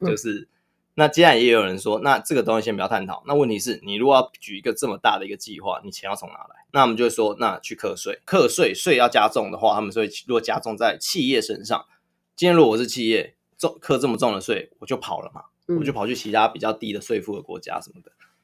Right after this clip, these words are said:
Speaker 2: 结果他们的财政部长说了一件非常非常神奇的一件事，他说他们如果，他说他们要加税之后，他们还打算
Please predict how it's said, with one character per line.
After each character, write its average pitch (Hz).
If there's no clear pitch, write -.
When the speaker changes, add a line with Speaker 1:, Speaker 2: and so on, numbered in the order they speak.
Speaker 2:
结 -
果 123
他 123
们 110
的 95
财 101
政 110
部 110
长 87
说 92
了 87
一 -
件 92
非 139
常 98
非 -
常 92
神 92
奇 -
的 92
一 -
件 104
事， -
他 135
说 123
他 127
们 107
如 120
果， -
他 131
说 139
他 143
们 113
要 135
加 120
税 131
之 110
后， 107
他 107
们 101
还 95
打 87
算 107